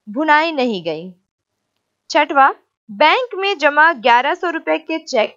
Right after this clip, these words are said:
जो कि इकतीस दिसंबर दो हज़ार सोलह के पूर्व संग्रहित नहीं हुए।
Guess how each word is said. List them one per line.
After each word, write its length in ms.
जो 180
कि 120
इकतीस 540
दिसंबर 540
दो 320
हज़ार 260
सोलह 360
के 160
पूर्व 360
संग्रहित 680
नहीं 260
हुए। 300